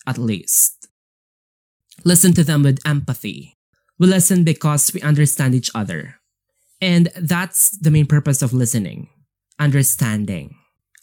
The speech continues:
All you have to do is just sit next to them and keep them company. "How can I help you?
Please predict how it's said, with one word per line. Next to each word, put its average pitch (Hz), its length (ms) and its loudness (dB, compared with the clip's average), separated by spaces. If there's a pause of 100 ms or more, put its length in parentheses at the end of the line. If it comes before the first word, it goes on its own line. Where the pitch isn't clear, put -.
(120)
All 185 140 -2
you 196 60 2
have 185 120 2
to 160 80 6
do 156 140 4
is 147 220 2
just - 260 0
sit 214 380 2
next 160 300 0
to 160 120 4
them 110 380 -4
and 123 380 0
keep 151 280 -2
them 123 380 -2
company. 135 480 -4
"How 113 180 -6
can 113 200 -4
I 107 80 -6
help 165 320 -4
you? 147 260 0